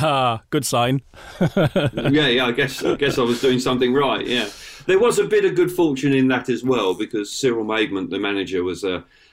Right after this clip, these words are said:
Speaker 2: a somebody that my dad knew, and he knew my dad, and the contact was via Cyril to my dad at the garage, um, and I was invited up.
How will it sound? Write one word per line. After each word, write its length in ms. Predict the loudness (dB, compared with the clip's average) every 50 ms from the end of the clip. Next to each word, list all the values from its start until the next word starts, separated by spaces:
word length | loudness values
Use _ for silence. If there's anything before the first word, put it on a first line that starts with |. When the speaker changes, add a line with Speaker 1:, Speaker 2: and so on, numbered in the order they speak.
| _ _
Speaker 2:
a 60 | -16 -8
somebody 420 | -6 -4 -2 -2 0 0 0 0 0
that 140 | 0 -2 -2
my 180 | -2 -2 -4 -4
dad 360 | -4 -4 -4 -4 -4 -6 -10 -18 -16 _
knew, 460 | -6 -6 -4 -4 -4 -6 -6 -8 -12 _ _ _ -12
and 220 | -10 -8 -8 -6
he 280 | -6 -6 -6 -6 -6 -6
knew 160 | -4 -4 -4
my 180 | -4 -6 -8 -6
dad, 400 | -6 -6 -6 -4 -6 -8 -8 -10
and 100 | -10 -10
the 80 | -10
contact 640 | -10 -8 -8 -8 -8 -6 -8 -10 -10 -10 -12 _ -10
was 180 | -10 -10 -10 -8
via 320 | -6 -6 -4 -4 -4 -6 -8
Cyril 540 | -8 -2 0 0 0 0 -2 -4 -6 -8 -14 _ _ _ _ _ _ _ _ _ -16
to 520 | -4 -2 0 0 0 -2 -4 -6 -10 -12 _ _ _ _ _ _ _ _ _ _ _ _ _
my 160 | -10 -8 -8
dad 400 | -4 -4 -4 -2 -2 -4 -6 -10 -14 _ _
at 360 | -10 -10 -10 -12 _ -18 -18 -20 _ _
the 160 | -10 -10 -8
garage, 920 | -6 -6 -4 -4 -4 -4 -6 -8 -10 _ -10 -10 -10 -10 -10 -14 -18 -20 _ _ _
um, 380 | -12 -10 -10 -8 -8 -10 -10 -10 -10
and 100 | -10 -8
I 60 | -8
was 160 | -8 -8 -10
invited 460 | -10 -8 -6 -6 -6 -6 -8 -10 -10
up. 360 | -8 -8 -8 -8 -10 -14 _